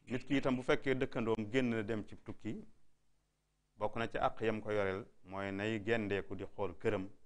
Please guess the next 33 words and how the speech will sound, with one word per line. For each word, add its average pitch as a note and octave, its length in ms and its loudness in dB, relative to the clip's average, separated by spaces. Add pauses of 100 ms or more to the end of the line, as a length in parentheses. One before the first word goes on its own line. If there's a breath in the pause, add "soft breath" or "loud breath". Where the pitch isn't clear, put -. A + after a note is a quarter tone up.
(540)
ba F#2+ 200 0
xam F#2+ 300 0 (180)
la F#2+ 120 -4
fay G2 200 0
xew, - 240 -6 (2000)
ndax F#2+ 240 -2
mu F#2+ 100 -4
cay G#2 180 2
mën G2+ 180 0
a, A2 60 0
mën G#2 200 -4
koo G2+ 220 -2
jàppale A#2+ 400 6 (1120)
ba G2+ 140 0
mën A2 200 4
a - 80 0
am G2 140 -2
kóolute F#2+ 480 -2 (500)
ci - 80 -12
biirab F#2+ 340 -2
tukkeem. E2+ 300 -8 (960)
Waaye G2 240 6
bokk G#2+ 240 4
na G#2 100 0
ci G#2+ 120 -6
li A2+ 60 2
nga A#2+ 80 2
xamante G#2+ 380 -2
itam F#2+ 260 -4
dëkkandoo G#2 420 0
yoreel G2+ 260 2
na F#2 100 -4
ko - 280 -6